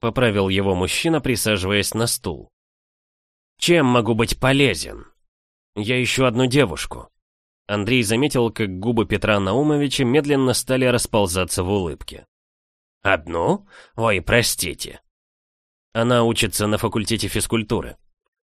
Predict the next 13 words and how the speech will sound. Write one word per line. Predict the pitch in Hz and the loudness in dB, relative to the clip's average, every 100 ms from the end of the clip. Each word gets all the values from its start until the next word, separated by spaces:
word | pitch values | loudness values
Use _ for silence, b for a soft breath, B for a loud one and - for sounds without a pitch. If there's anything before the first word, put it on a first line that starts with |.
| _ | _
"На | 147 131 | -4 0
каком | 135 208 185 | 2 2 0
курсе?" | - 110 95 - 143 170 _ _ _ _ _ | 0 -2 0 -2 -4 -8 _ _ _ _ _
"Понятия | 123 135 123 90 92 90 | 0 2 2 2 0 0
не | 95 90 | 0 -2
имею". | 73 62 - _ _ _ - | -4 -10 -16 _ _ _ -6
Андрей | 98 98 151 | -2 0 0
пожал | 131 107 90 104 90 | 2 0 2 0 2
плечами. | 104 104 90 71 - _ _ _ _ 92 | 0 0 -4 -6 -12 _ _ _ _ -6
Дурак, | 98 110 92 78 | 0 2 2 -2
действительно | 80 98 87 - 123 120 113 110 | -4 -2 -2 -2 -2 0 0 2
не | 107 | 2
подумал. | 120 110 87 - 101 | 0 -2 -4 -8 -14